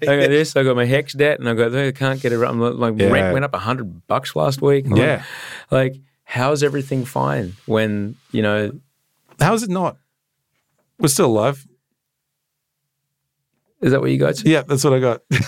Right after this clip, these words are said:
Speaker 1: Yeah, yeah.
Speaker 2: Well, it's strange, right? Because you, you can always look at your life from two different perspectives. You can look at it like, "Oh,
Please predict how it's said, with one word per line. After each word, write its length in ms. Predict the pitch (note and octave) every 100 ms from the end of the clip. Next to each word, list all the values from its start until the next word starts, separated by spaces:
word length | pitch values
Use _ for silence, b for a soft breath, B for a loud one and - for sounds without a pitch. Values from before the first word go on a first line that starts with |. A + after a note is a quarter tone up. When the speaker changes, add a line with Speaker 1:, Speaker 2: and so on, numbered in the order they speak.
| - -
Speaker 1:
Yeah, 160 | C#3
yeah. 220 | C#3 D3+ G3+ _ B B B
Speaker 2:
Well, 180 | A#3+ B3+
it's 160 | B3
strange, 400 | - C#4 B3 D3+
right? 160 | G#2 G2
Because 280 | - C#3+ C#3
you, 40 |
you 120 | F3
can 120 | E3+ G#3+
always 400 | A#3+ F#3 C3+ - b b b
look 320 | - A#2 A#2+ A#2+
at 180 | G#2 - -
your 200 | A2+ G#2
life 220 | G2+ F#2
from 200 | - F#2+
two 160 | - G2+
different 260 | G2 F2+
perspectives. 560 | F2 E2 F#2 E2 D2 D#2
You 60 |
can 120 | G2 A#2+
look 160 | C#3
at 80 | A2+
it 120 | G#2+
like, 260 | G2+ F#2 -
"Oh, 300 | D#2+ A#2